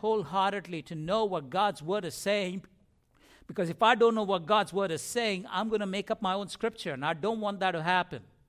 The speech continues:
So when I teach my child, I'm doing that because I have understood God's word. And I, I, I, I want us to know that we're not too cool to have, you know, not to have this morning prayer or the evening devotion. No,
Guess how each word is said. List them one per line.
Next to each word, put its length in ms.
So 140
when 120
I 120
teach 360
my 160
child, 720
I'm 200
doing 280
that 300
because 440
I 100
have 200
understood 600
God's 420
word. 320
And 140
I, 120
I, 220
I, 500
I 60
want 260
us 140
to 80
know 280
that 140
we're 160
not 220
too 120
cool 360
to 160
have, 440
you 100
know, 120
not 260
to 80
have 220
this 160
morning 320
prayer 360
or 60
the 120
evening 280
devotion. 560
No, 380